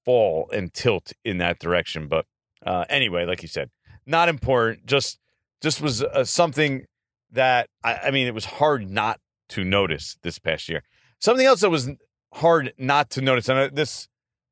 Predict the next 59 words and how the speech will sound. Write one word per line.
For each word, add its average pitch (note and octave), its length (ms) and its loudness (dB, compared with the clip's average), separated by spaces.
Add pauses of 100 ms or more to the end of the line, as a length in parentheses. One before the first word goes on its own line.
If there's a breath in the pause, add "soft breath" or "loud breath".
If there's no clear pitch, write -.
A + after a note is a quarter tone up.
will C3+ 140 0
be C3+ 200 4
the A#2+ 220 4
Jordan B2+ 400 0
on B2 100 2
the A2 80 -2
Beat A#2 240 -2
part G#2+ 220 4
of G2 80 -2
this G2 120 -4
episode, G2+ 380 2 (300 soft breath)
where F#3 120 4
I A3 80 4
tell G#3+ 200 2
you G3+ 120 4
what F#3+ 120 4
it's F3+ 160 2
like F3+ 140 4
to E3+ 100 -6
cover D#3 280 2
the D#3 120 -2
Giants, C#3+ 560 0
work C3+ 200 0
for D3 220 -2
E C#3 160 0
S C3+ 160 2
P C3+ 240 -4
N, C3 240 0 (320)
cover C#3 240 0
the C3+ 100 0
N C3 120 2
F - 160 -4
L B2 180 4
in A#2 80 -2
general. C3+ 420 0 (640 soft breath)
Something A3 260 2
that, G#3+ 200 4
for E3+ 160 2
me, D#3 540 0 (340)
that C3 100 4
was B2 120 -2
hard B2+ 260 4
not A2+ 160 0
to A2+ 100 -6
notice G#2 420 0
was, A2+ 280 0 (260)
all - 80 0
right, A#2 100 2
so A2+ 120 -6
Ben F3 260 2
McAdoo D3 440 0
gets C3+ 160 -2
hired B2 360 4
by A2+ 160 4
the F#2+ 100 -6
Dallas G2+ 440 0
Cowboys. D2 600 -6
We G2 120 -6
know, F#2+ 360 0